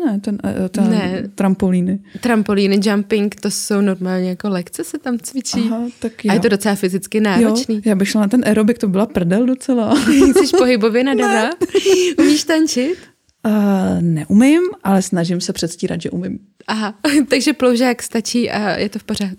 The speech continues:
Speaker 1: No, vypadám jak žirafí mládě, když má epileptický záchvat. <laughs>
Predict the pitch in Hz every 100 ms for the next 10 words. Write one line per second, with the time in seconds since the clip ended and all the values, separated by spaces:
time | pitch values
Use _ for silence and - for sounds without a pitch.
0 | 214 220 202 196 202 208 214 202 202 -
1 | 202 220 202 226 214 202 196 196 190 190
2 | 196 - 208 196 208 202 190 - 208 277
3 | - 330 359 320